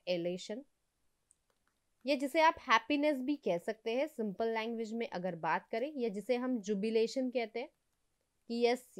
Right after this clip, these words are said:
हम जीत गए and बहुत सारी खुशी मनाते हैं, खुश होते हैं, उसे कहते हैं exult। So rejoice, and rejoice का मतलब ही यहाँ पर exult होगा, ये तो इसका सिनोनिम है। mourn, and यहाँ पर देखेंगे grief।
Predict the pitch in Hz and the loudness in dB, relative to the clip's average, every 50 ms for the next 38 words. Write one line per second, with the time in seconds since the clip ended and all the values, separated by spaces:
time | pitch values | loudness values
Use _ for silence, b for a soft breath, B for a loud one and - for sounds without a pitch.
0 | 185 196 220 220 220 226 202 180 220 214 220 208 214 208 226 220 214 214 214 202 | -12 -8 -6 -6 -4 -6 -6 -6 -6 -6 -4 -4 -2 0 0 2 2 2 0 0
1 | 196 202 _ _ B B B B B B - 196 208 214 190 196 208 202 - 226 | -2 -6 _ _ B B B B B B -4 -2 -2 -2 -2 -2 -2 0 0 0
2 | 214 220 - - 220 190 - 220 214 208 202 202 196 190 190 202 196 190 - 214 | 0 0 0 -2 -4 -4 -2 -2 -2 -2 -2 -2 -2 -2 -2 -2 -4 -4 -4 -6
3 | 208 - 214 202 185 196 190 190 185 - 202 190 202 202 185 - 202 - - - | -8 -6 -4 -4 -2 -2 -2 -2 -2 -4 -4 -4 -2 -4 -2 -2 -2 -2 -2 -4
4 | 170 160 151 156 190 196 240 - _ _ _ _ _ _ _ - 302 285 277 269 | -6 -6 -4 -2 -2 -2 -2 -4 _ _ _ _ _ _ _ 2 2 4 4 4
5 | 233 214 254 262 269 294 359 349 - - - 269 285 254 262 262 226 208 254 262 | 4 6 8 8 10 8 6 4 0 0 0 2 2 4 4 4 6 8 8 8
6 | 277 311 - - 339 320 285 262 254 - 269 285 254 254 269 311 302 302 294 277 | 8 6 4 2 2 2 4 2 2 4 2 2 2 2 0 0 0 0 -2 0
7 | 262 285 285 262 226 196 262 277 277 262 294 277 277 339 403 302 220 185 185 202 | 2 2 2 2 2 2 2 2 2 0 -2 -2 -2 -2 -2 -2 -2 -2 -2 -2
8 | 202 202 - 226 220 - 240 233 254 262 269 277 269 254 294 330 - _ b b | -4 -4 -4 -6 -4 -2 0 0 0 0 -2 -2 -4 -6 -8 -8 -12 _ b b
9 | b b b b b 233 233 240 247 254 285 294 311 330 339 349 381 403 - _ | b b b b b 0 2 4 6 6 8 8 6 6 4 2 -2 -6 -12 _
10 | _ _ _ _ - 240 247 254 254 254 262 262 262 294 285 254 277 277 277 294 | _ _ _ _ -4 -2 0 0 0 0 0 2 2 2 2 2 2 2 2 2
11 | 294 294 311 247 185 175 254 208 214 196 160 | 2 2 0 0 2 2 2 4 4 2 0